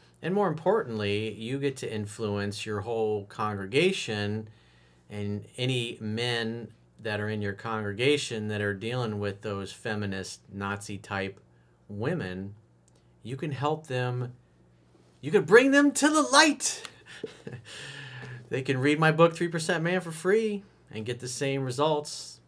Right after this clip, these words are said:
And that makes better human beings. It makes society better. And that's why I do what I do. I love getting emails like this 'cause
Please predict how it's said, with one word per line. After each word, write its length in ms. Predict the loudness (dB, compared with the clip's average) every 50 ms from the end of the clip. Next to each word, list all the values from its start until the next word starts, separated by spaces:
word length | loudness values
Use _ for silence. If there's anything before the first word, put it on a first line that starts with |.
| _ _ _ _ _ _ _
And 540 | -8 -6 -4 -4 -2 -4 -4 -4 -6 -6 -2
that 200 | -2 -2 0 0
makes 220 | -2 -4 -4 -4
better 240 | 0 2 4 4 4
human 280 | 4 2 0 0 0 0
beings. 320 | 0 -2 -2 -2 -4 -4
It 60 | -4
makes 180 | -4 -4 -4 -6
society 560 | -10 -12 -8 -4 0 0 2 2 0 0 -2
better. 280 | -4 -4 -4 -2 -2 -2
And 80 | -4
that's 220 | -4 -6 -8 -6 -4
why 220 | -2 -2 0 0
I 60 | -2
do 120 | -2 -4 -4
what 100 | -4 -2
I 40 |
do. 180 | -2 -2 -2 -2
I 140 | 0 -2 -2
love 200 | -2 -2 -2 -2
getting 220 | -2 -2 -2 0
emails 460 | 0 0 0 0 0 -2 -2 -2 -2
like 220 | -2 -4 -4 -4 -4
this 200 | -6 -8 -8 -8
'cause 320 | -8 -8 -8 -8 -10 -12